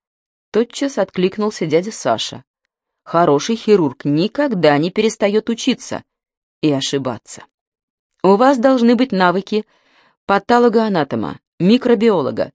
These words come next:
химика, наконец». А отец сказал: «Пшел вон, выродок!»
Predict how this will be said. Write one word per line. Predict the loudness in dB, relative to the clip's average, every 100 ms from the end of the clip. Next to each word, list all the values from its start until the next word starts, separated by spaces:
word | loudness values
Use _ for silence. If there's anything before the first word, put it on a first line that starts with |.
| _
химика, | -2 2 4 2 -4
наконец». | -6 -8 -8 -12 -16 _ _ _ _ _ _ _ _ _ _ _
А | 0 2
отец | 2 0 -2
сказал: | -2 0 0 4 4 2
«Пшел | 0 -8 2 6 6 4
вон, | 0 0 2 0
выродок!» | 0 2 4 4 0 -6